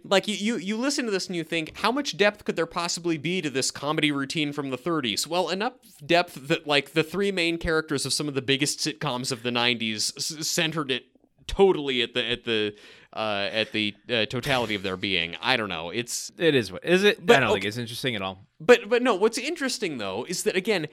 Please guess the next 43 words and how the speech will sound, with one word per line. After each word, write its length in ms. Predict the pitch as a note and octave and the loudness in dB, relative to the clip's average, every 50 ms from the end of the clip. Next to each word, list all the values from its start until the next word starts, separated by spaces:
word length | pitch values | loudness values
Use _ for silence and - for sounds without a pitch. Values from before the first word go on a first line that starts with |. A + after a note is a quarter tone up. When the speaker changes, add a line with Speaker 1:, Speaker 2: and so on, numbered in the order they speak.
| - _ | -12 _
Speaker 1:
this 400 | - C#3+ C3+ G3+ C4+ C4+ - - | -18 -4 0 2 2 2 2 0
flashes 560 | - - - A3+ G#3 G#3+ G#3+ G#3+ - A3 F3 E3 | 0 -4 -4 -2 0 0 0 0 -2 -2 -2 -2
on 240 | D#3+ C#3+ D3+ D3 | -4 -4 -4 -6
screen 640 | C#3+ - - - D3 C#3 B2+ A#2+ A#2+ A#2 A2+ A2+ A#2 - | -6 -8 -8 -6 -4 -4 -2 -2 -2 -2 -2 -4 -6 -8
for 240 | - - B2+ A#2 A2+ | -4 2 2 4 4
one 340 | G#2+ A2+ A2+ B2 C3 C3 B2 | 2 2 4 4 4 4 2
Speaker 2:
Yeah. 80 | B2 | 0
Speaker 1:
second, 560 | B2+ - - - B2+ A2 - - F#2 E2 - - _ | 0 0 0 0 0 0 0 -2 -6 -8 -8 -14 _
long 300 | - C#3+ C#3 D#3 F#3+ A3 A#3 | -8 -2 4 4 4 4 2
enough 220 | A3 G#3+ G3 F#3 | 2 0 0 0
for 140 | - - D#3 | 0 -2 -2
me 180 | D3+ D#3+ D#3 D3 | 2 4 4 4
watching 400 | C3+ C3+ C3+ C#3+ D3 - - D3 | 4 4 2 2 2 0 -6 -6
it 80 | C3+ | -6
without 260 | A2+ B2 B2 A#2+ - | -2 0 0 0 0
pausing 440 | - D3 C3 B2 B2+ A#2 - A2+ A2 | -2 -6 -2 -2 -2 -2 -4 -6 -8
to 40 | A2 | -4
be 120 | G#2+ A#2 | -4 -2
like, 320 | A#2 A#2 A2+ A2+ A2 - - _ | 0 2 2 0 0 -2 -4 _
"Okay, 600 | F3 F#3+ F3+ F3+ F#3 D3+ C#3 C3 B2+ A#2+ B2 - _ _ _ | 2 2 2 4 2 4 6 6 4 4 0 -4 _ _ _
three 180 | - - F#3+ F#3+ | -4 -2 0 2
wise 380 | E3+ D#3+ D3+ D3 C#3+ C3+ C3 | 4 6 6 6 6 4 2
men, 460 | C3+ C3+ C3 B2 A#2+ A#2+ A#2 A#2 A2+ A2 - _ _ _ _ _ | -2 -2 0 0 -2 -2 -4 -6 -6 -8 -10 _ _ _ _ _
but 300 | - C#3+ C3+ B2+ - - _ | 4 4 4 4 2 -4 _
they're 320 | C3 C#3+ C3 B2 A#2 - - - | -2 0 2 2 0 -2 -4 0
actually 560 | B2+ C3 B2 - - - - D3 C3+ B2+ B2+ | 2 2 2 2 0 0 0 0 0 0 0
the 140 | A2+ A#2 A#2 | -2 -2 -4
Three 200 | - B2+ B2 A#2 | -4 -4 -4 -4
Stooges." 600 | - - - C3 A2+ G#2+ G2+ G#2 G#2 G#2 G2+ G#2+ | -4 -2 -4 -4 -4 -4 -6 -8 -8 -8 -8 -4
I 100 | G2+ A#2+ | -4 -4
can 200 | A#2+ - C#3+ C3+ | -4 -4 -6 -8
see, 220 | B2+ - - - - - | -6 -6 -6 -6 -8 -8
from 260 | - E3 E3 D3+ C#3+ | -4 -4 -4 -2 0
the 60 | C#3 | -2
one 300 | C3 C3+ D#3 E3 E3+ E3+ | 0 0 0 -2 -2 -2
second 340 | D#3 - E3+ D#3 D3 D3+ C#3+ | -4 -2 -2 -2 -4 -4 -8
that 100 | - B2 | -4 -4
I 80 | B2+ B2 | -2 0
got 240 | A#2 A#2 A2 A2 G#2 | 2 2 0 0 0
of 40 | G#2 | -2
this, 220 | G#2+ G#2 - - | -4 -4 -4 -6
I 120 | - B2 B2 | -6 -8 -8
can 180 | A#2+ B2+ A#2 | -8 -8 -10